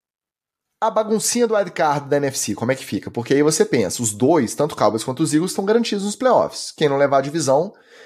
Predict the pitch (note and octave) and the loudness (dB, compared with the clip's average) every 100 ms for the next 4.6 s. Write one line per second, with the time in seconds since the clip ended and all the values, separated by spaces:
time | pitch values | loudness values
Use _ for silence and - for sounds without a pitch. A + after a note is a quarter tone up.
0 | - A2 B2 C#3 C#3+ C#3+ C3 C3 B2 C3 | -8 0 2 4 2 2 4 4 2 0
1 | C3+ C3+ C3 B2+ C3 B2+ B2+ C3+ C3+ A2+ | -2 -2 0 0 0 -4 0 2 2 0
2 | D#2+ E2+ - - _ _ _ - A3+ B3+ | 0 -4 -14 -20 _ _ _ 0 2 2
3 | G#3 G3 F3+ - D3+ C#3+ C3+ C3+ A#2+ A#2+ | 0 2 2 0 0 0 2 0 0 0
4 | A2+ G2+ G2+ G2+ D2 - | -4 -2 -2 0 -2 -6